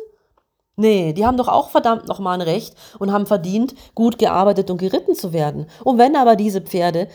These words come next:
da manchmal eben noch eine Bewegungsstörung zeigen oder mal irgendwie noch irgendwas zeigen, ja, dann, dann, dann ist das aber auch normal. So, solange man natürlich nicht da, sich hinstellt und sagt, "Das ist gut so."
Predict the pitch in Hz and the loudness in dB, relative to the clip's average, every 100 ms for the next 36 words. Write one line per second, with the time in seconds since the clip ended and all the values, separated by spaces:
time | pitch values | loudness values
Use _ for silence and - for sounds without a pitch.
0 | - 208 208 196 220 208 196 190 208 202 | -6 -4 -2 -2 -2 -4 -2 -2 0 -2
1 | 208 185 196 196 208 202 202 - 247 269 | -2 -2 0 0 0 -2 -2 -4 -2 0
2 | 254 208 180 196 208 170 185 196 190 202 | -2 -2 -2 -2 -2 0 0 0 0 0
3 | 226 214 208 202 196 202 214 208 - 202 | 0 0 0 0 0 0 0 0 0 0
4 | 214 233 - - - 196 208 202 190 196 | 0 -4 -10 -14 0 2 2 2 2 2
5 | - - 202 - 214 214 208 196 - 196 | -2 -4 -2 -2 -2 -2 2 2 2 0
6 | 170 170 233 294 160 160 - _ _ _ | -4 -4 -4 -4 -6 -8 -14 _ _ _
7 | _ _ _ _ _ _ _ _ _ - | _ _ _ _ _ _ _ _ _ -2
8 | 226 180 202 196 233 277 220 220 208 240 | 0 2 2 4 4 2 0 -2 -4 -4
9 | 214 226 269 - - _ - - 196 190 | -2 -2 -2 -4 -10 _ -20 0 0 2
10 | 208 202 233 240 240 233 226 214 196 185 | 0 2 2 0 0 2 0 2 0 0
11 | 180 - 285 302 - 147 - | -4 -2 -2 -2 -6 -10 -10